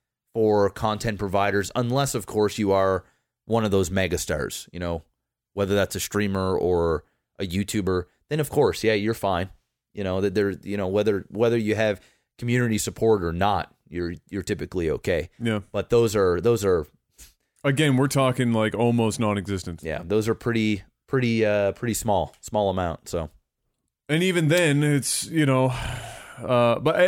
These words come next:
Speaker 2: yeah, I, I, I guess it is what it is. But that's, that's the takeaway here. As content creators, um, you have to, you know, we have to change gears like we have with the podcast and the Patreon, um, in terms of doing content,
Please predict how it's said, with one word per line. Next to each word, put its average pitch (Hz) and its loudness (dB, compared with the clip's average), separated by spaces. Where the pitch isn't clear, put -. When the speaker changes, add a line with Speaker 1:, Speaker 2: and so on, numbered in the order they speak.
Speaker 2:
yeah, 160 2
I, - -2
I, 139 2
I 143 2
guess 135 2
it 127 2
is 123 0
what 113 2
it 107 -2
is. 98 0
But 101 -4
that's, 156 2
that's 170 0
the 160 -2
takeaway 135 2
here. 113 2
As 107 0
content 151 -2
creators, 120 0
um, 110 0
you 113 0
have 131 0
to, 135 0
you 120 2
know, 120 2
we 120 2
have 139 2
to 131 -6
change 127 -2
gears 110 0
like 107 -4
we 117 0
have 107 0
with 107 -4
the - -8
podcast 113 -2
and 107 -2
the 98 -2
Patreon, 104 0
um, 101 0
in 113 -2
terms 113 0
of 104 0
doing 117 0
content, 110 -2